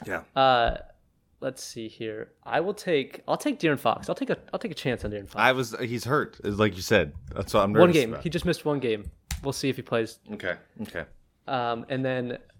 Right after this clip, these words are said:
Speaker 2: I'll, I'll take my guy, uh, Khris Middleton.
Speaker 1: Ooh, is that who, is that who I'm missing?
Speaker 2: That is who it is, yes. The most forgettable all-star behind LaMarcus
Speaker 1: That's
Speaker 2: Aldridge.
Speaker 1: true. That's true. Okay, so, so we're doing six players each, right?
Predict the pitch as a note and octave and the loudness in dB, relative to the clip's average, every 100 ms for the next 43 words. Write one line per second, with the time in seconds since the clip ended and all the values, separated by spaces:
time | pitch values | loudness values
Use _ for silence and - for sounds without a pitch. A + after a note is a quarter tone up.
0 | - - B2 - - E3+ E3 C#3 C3 A#2+ | -8 -6 -6 -6 -2 -2 0 2 4 4
1 | A#2 - B2 A2+ - - C#3 A#2 - G#2 | 2 0 -2 -2 0 0 0 0 -2 -12
2 | G#2 _ _ _ _ _ _ _ _ - | -12 _ _ _ _ _ _ _ _ -14
3 | - - C3 D3 E3+ C3 G#2 A2+ B2 A#2+ | -12 -2 2 4 6 4 6 4 4 2
4 | G#2+ G#2+ G#2+ G#2+ G2+ G2+ A#2+ B2+ C#3+ D3 | 4 2 4 2 2 -2 -4 0 2 0
5 | - D3+ C#3+ C#3+ C3 A#2+ A#2+ A#2+ A#2 - | 0 -2 -2 -2 -6 -6 -6 -6 -8 -12
6 | - - - - - _ _ - - _ | -20 -20 -16 -16 -16 _ _ -18 -18 _
7 | _ C#3+ C#3+ D3+ - D3+ C#3+ D#3+ E3 B2+ | _ -2 4 2 2 0 2 4 4 4
8 | B2+ - C3 B2+ A#2+ A#2+ A#2+ A#2 A2+ A2+ | 2 2 0 2 2 0 -2 -4 -2 2
9 | G2+ G2 A2 G2+ E2 F2+ F2 - G2 E2+ | 2 0 0 0 0 -2 -2 -2 -2 -2
10 | - _ - - - - _ _ _ _ | -4 _ -16 -14 -14 -20 _ _ _ _
11 | _ _ _ _ _ - - - - _ | _ _ _ _ _ -8 -8 -8 -18 _
12 | _ A#2+ - A#2+ F#2+ - A2+ - C3+ C3+ | _ -10 -2 0 0 -2 -4 -2 -2 0
13 | D3 - - - - A#2+ F#2+ E2+ F2+ - | 0 2 2 0 2 4 4 0 -6 -2
14 | F#2 A2 | -2 -2